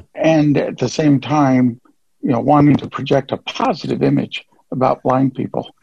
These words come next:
Uh, again, is when I am standing at a street corner, uh, that I've crossed a thousand times before, and somebody comes up and wants to help me across the street,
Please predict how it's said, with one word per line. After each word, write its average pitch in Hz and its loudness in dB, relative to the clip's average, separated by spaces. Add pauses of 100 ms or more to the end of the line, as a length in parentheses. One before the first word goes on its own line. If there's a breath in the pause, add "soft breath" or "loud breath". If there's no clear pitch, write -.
(380 soft breath)
Uh, 131 2 (880)
again, 117 -2 (280)
is 185 -8 (200)
when 160 0
I 151 0
am 143 2
standing 143 2
at 131 -2
a 123 0
street 147 -2
corner, 135 2 (500 loud breath)
uh, 113 0 (300)
that 113 0
I've 104 -2
crossed 139 -2
a 143 -8
thousand 143 -2
times 139 0
before, 127 -2 (460 soft breath)
and 135 0
somebody 147 0
comes 139 0
up 139 0 (360)
and 131 0
wants 131 0
to 143 0
help 117 -2
me - 2
across - -4
the 139 -2
street, - -6